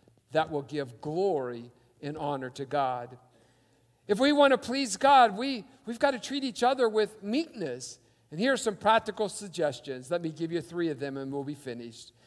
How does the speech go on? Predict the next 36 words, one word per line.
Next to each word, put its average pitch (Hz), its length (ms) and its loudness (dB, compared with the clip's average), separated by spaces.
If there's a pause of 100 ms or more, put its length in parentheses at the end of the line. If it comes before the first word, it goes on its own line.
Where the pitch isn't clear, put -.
(140)
Number 220 260 10
one, 202 500 6 (840)
give 294 260 6
up 277 160 6
something 247 480 0
you 214 160 -4
want 202 540 0 (540)
for 180 200 -4
your 151 100 -4
spouse, 214 540 2
for 156 140 -12
your 143 160 -8
children, 208 480 -2
for 143 180 -4
a 135 60 -6
coworker, 214 560 0
for 147 180 -8
a 143 60 -6
church 196 340 -6
member. 208 380 -4 (320)
The, 220 200 4 (540)
give 349 220 4
up 359 180 8
something 185 560 0
that 220 160 -4
you 262 140 -4
want. 277 340 -6
Number 285 260 6
two, 302 340 0
refuse 349 800 2
to 302 120 -6
retaliate 262 960 2
and 208 140 -10
to 196 80 -12
take 247 320 -2
revenge 196 800 -2